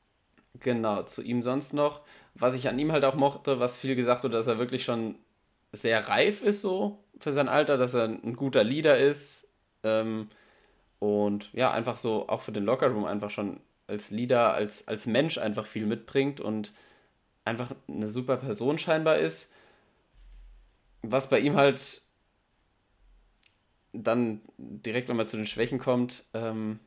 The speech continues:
ist halt die Accuracy. Ich denke mal, das wird bei dir auch der allergrößte Punkt gewesen sein, weswegen du den da direkt rausgeschmissen hast aus deiner Top fünf. Ich weiß nicht, ob von dir von Anfang an klar war, okay, der kann's da nicht reinschaffen.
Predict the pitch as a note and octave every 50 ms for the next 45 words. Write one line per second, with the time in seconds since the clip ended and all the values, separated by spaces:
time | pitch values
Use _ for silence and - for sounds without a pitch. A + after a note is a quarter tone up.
0 | _ _ - A2 - - A2 G#2 G#2+ F#2+ G2 G#2 - C3 C3+ C#3+ C#3 C#3 C#3 C3
1 | C3 C3 C3+ - - - B2+ A#2+ - - G#2 G#2 G#2+ G#2 G2 G2+ G#2+ - - G#2+
2 | A2 A2 - A2 G2+ A#2 A2 E2 G2+ - - G#2 G2+ F#2+ E2+ - G#2+ G#2+ G#2+ G#2
3 | - - A#2 A2+ - - - - C3+ B2 A#2+ - G#2+ A2 A2+ A#2 A2+ A2 G#2+ G#2
4 | G#2 - A2+ A2 G#2+ G#2+ G2+ G#2+ G#2+ G#2 G2+ G2+ G2+ G#2 G#2+ A2+ G#2+ - G#2+ G#2+
5 | B2 - - A#2+ - B2+ A#2+ A#2 B2 A#2 A#2 - A2 G#2+ - A2+ A2+ A2 G#2+ B2
6 | G#2+ - - A#2 A2+ A2 - - - - - - - B2+ A#2+ C3+ D3+ D3+ - E3
7 | D3+ C#3+ - D#3 C3+ B2 C#3 B2+ D3+ A#2+ - A#2+ D3+ D3+ - B2 G#2 B2+ B2+ -
8 | - C3 C3+ C3+ C#3 A#2+ A2 - C3 C3 B2+ C3 A#2+ G#2+ - C3+ C3+ C3+ - B2+
9 | A2+ A2+ A2 - G#2+ A#2+ D3 D#3 - E3 E3 F3 F3 F3+ G3+